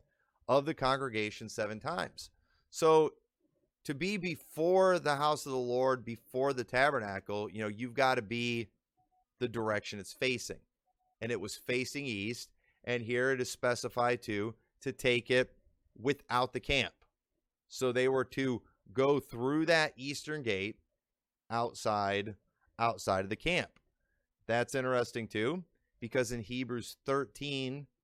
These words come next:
ten says, "We have an altar whereof they have no right to eat, which serve the tabernacle." Now, the main altar of the tabernacle, it was, it was within the inner court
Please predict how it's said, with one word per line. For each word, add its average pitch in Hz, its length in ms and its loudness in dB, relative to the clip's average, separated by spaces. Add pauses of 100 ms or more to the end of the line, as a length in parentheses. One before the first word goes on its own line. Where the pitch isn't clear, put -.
(220)
ten 156 480 -4 (380)
says, 131 300 -2
"We 160 180 -4
have 208 260 2
an 120 80 0
altar 101 540 -2 (640)
whereof 143 440 4
they 156 220 6
have 160 240 2
no 143 200 0
right 127 320 2
to 135 180 -14
eat, 110 260 -6
which 120 240 -8
serve 101 220 -2
the 110 80 -6
tabernacle." 110 680 -2
Now, 143 360 2 (380)
the 156 120 0
main 175 440 0
altar 135 760 2 (440)
of 196 220 4
the 214 100 2
tabernacle, 123 920 0 (100)
it 143 160 0
was, 131 300 0
it 135 120 -2
was 117 220 -4
within 143 600 -4
the 135 140 -4
inner 160 300 -6
court 113 540 -4